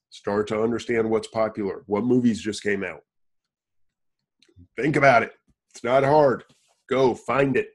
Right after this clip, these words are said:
sell it. It'll sell well, I promise. Uh, it's out there.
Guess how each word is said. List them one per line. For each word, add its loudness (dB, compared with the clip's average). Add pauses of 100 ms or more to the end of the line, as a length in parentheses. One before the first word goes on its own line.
(140)
sell -2
it. -6 (380)
It'll -4
sell 0
well, 0
I -4
promise. -4 (760)
Uh, -2
it's -4
out 4
there. -4